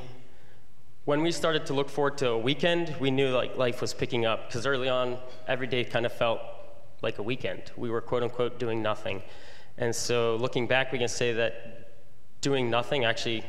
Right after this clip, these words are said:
was something we got to spend a lot of time building relationships and learning from our neighbors and waiting to hear, like,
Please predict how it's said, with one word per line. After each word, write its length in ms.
was 180
something 420
we 100
got 240
to 80
spend 240
a 40
lot 140
of 80
time 200
building 280
relationships 600
and 160
learning 260
from 200
our 100
neighbors 500
and 260
waiting 300
to 100
hear, 240
like, 280